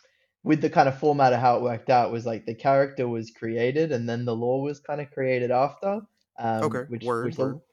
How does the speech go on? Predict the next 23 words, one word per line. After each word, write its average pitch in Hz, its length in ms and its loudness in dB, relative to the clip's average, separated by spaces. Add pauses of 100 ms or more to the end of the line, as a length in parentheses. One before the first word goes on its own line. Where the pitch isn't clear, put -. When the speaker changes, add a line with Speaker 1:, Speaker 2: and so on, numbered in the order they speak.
(240)
Speaker 1:
yeah, 131 200 2
so - 100 -16
the 143 100 -8
lore 196 220 4
was 180 160 0
done 143 240 2
by 123 140 2
me, 127 360 -2
and 123 120 -4
I 120 80 -2
thought 127 280 2
this 123 180 -10
is, 117 160 -6
like, 117 200 -6
a 120 80 -4
really, 117 540 -4 (320)
really 190 240 2
cool 147 380 -2
way 123 220 4
to 117 60 -2
encapsulate, 113 720 -2
like, 110 240 -6
what 117 280 -2